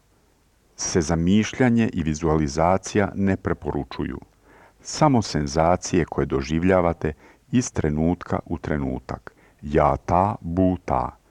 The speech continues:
Onako kako se dokađ-, događaju. Ne ja ta, ka ta. Ne ja ta, kri ta.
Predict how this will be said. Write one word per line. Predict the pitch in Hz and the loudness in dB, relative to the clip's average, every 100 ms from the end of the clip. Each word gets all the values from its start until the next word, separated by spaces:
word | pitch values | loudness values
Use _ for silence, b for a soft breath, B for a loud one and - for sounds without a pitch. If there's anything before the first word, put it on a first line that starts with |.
| b b b | b b b
Onako | - 71 80 104 - 110 | -4 0 2 0 -2 -4
kako | - 101 - | -4 -6 -4
se | - | -4
dokađ-, | 90 82 - 69 69 - | -2 -2 -2 -2 -4 -4
događaju. | 80 73 67 67 65 65 62 - _ B B B B | -2 0 0 0 -2 -6 -6 -12 _ B B B B
Ne | 110 135 135 | 2 2 2
ja | 85 85 80 | 2 2 2
ta, | - 101 107 - - | 2 2 2 0 -6
ka | - 85 | -2 -2
ta. | - 82 - - b b b | 0 0 0 -4 b b b
Ne | 95 107 107 | -2 0 0
ja | 80 85 85 | 2 2 2
ta, | - 101 101 - | 2 0 0 -4
kri | - 101 87 - | -4 -2 -2 -2
ta. | 65 | -4